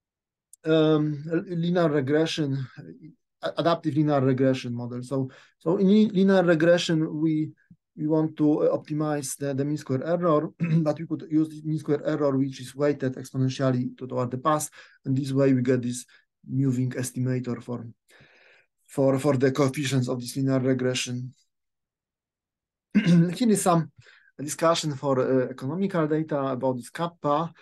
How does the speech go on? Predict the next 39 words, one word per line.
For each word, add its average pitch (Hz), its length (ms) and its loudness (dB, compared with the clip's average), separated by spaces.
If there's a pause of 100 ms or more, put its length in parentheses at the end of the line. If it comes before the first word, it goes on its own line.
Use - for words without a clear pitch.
(300)
So 139 280 4
here 170 200 -2
is 160 200 0
estimation 147 640 -2
with 135 120 -6
maximal 143 320 -4
likelihood 135 380 -4
estimation, 139 640 -2
uh, 120 240 -4
of 123 80 -6
the 135 80 -2
kappa 135 500 0 (120)
for 135 200 0
various 139 380 2
companies. 147 680 -4
So 127 160 -6
here 127 180 -4
is 123 80 -4
the 123 80 -4
name, 143 400 -2
uh, - 420 -12 (220)
the, 135 220 -4
the, 123 800 -6
uh, 120 40 -12
active. - 380 -10 (720)
Uh, 143 540 4
so, 147 480 6
um, 143 200 0
so 147 140 0
we 170 80 0
can 175 140 2
see 175 100 -2
that 175 140 2
the 160 80 -2
kappa, 196 340 -2
optimal 170 340 -4
kappa, 180 340 -2
is 175 200 -4
not 226 160 -2